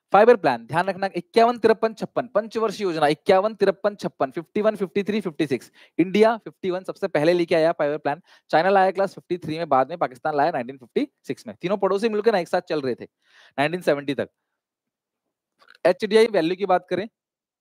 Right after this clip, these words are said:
इंडिया की रैंकिंग वन थर्टी है, वैल्यू ज़ीरो पॉइंट सिक्स फ़ोर फ़ाइव, चाइना की रैंकिंग एटी सेवन है, ज़ीरो पॉइंट सेवन सिक्स वन,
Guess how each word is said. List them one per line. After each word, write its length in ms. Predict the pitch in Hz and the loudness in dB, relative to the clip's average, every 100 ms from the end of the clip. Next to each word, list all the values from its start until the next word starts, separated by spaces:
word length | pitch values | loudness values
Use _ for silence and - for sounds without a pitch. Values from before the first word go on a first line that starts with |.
| _ _ _ _ _ _ _ - | _ _ _ _ _ _ _ -8
इंडिया 280 | 160 175 202 | -6 2 2
की 260 | 196 220 196 | 2 -2 2
रैंकिंग 380 | 160 165 190 | 0 -2 -8
वन 100 | 180 | -8
थर्टी 320 | 185 165 165 180 | 0 0 2 0
है, 80 | |
वैल्यू 220 | 180 143 151 | 2 0 0
ज़ीरो 160 | 147 | -4
पॉइंट 200 | 151 151 | -6 -8
सिक्स 240 | - 160 - | -8 -10 -6
फ़ोर 180 | 156 | -8
फ़ाइव, 220 | - 147 202 _ - _ | -2 -2 -2 _ -20 _
चाइना 180 | 156 180 | -2 0
की 80 | 202 | 2
रैंकिंग 320 | 185 180 196 | 0 -2 -4
एटी 180 | 160 170 | -2 -2
सेवन 260 | 175 160 160 | 0 0 0
है, 60 | |
ज़ीरो 140 | 156 139 | -4 -6
पॉइंट 180 | 151 | -6
सेवन 180 | 151 135 | -4 -4
सिक्स 240 | 143 151 131 | -6 -12 -8
वन, 160 | 147 | -8